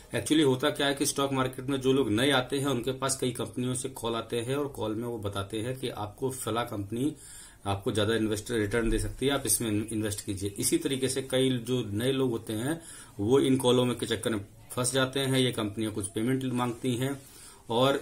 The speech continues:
वो पेमेंट ये कर देते हैं, जिसमें कि काफी लोगों का काफी लंबा लंबा अमाउंट फंस चुका है। मेरे साथ भी कुछ ऐसा ही हुआ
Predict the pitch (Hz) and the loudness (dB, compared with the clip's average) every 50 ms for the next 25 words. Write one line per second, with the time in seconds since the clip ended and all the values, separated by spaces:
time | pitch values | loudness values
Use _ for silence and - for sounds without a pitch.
0 | - - 104 104 127 151 151 151 135 127 127 127 135 131 131 131 127 127 123 120 | -4 -4 -2 4 4 4 4 4 4 4 4 6 4 4 2 2 0 2 0 -2
1 | 113 - 117 110 110 123 117 - 139 135 123 135 123 113 110 98 113 120 117 - | 0 0 0 2 2 -2 -2 -2 -4 -2 -2 -2 -2 -2 -2 -2 -2 -4 -4 -8
2 | - - - - 101 98 - 120 113 113 110 104 143 147 147 - 110 98 101 131 | -10 -10 -4 -4 -4 -2 -2 -2 -2 -2 -2 -2 -4 -6 -4 -4 -4 -2 0 0
3 | 120 101 98 98 104 107 104 101 101 113 123 110 98 110 117 107 - 104 95 - | 0 0 0 0 0 0 0 -2 -2 -2 -2 -2 -2 -4 -4 -4 -2 -4 -4 -2
4 | - 107 101 - 98 95 92 92 95 - - - - - - - - - - - | -4 -6 -6 -6 -6 -6 -6 -10 -12 -14 -20 -20 -20 -20 -20 -20 -20 -12 -2 0
5 | 101 107 123 135 151 127 139 135 131 135 143 139 135 147 135 - 135 123 - 135 | 2 4 4 4 4 4 2 0 0 0 -4 -4 -4 -4 -2 0 2 2 4 4
6 | 139 135 127 123 123 | 2 4 2 2 2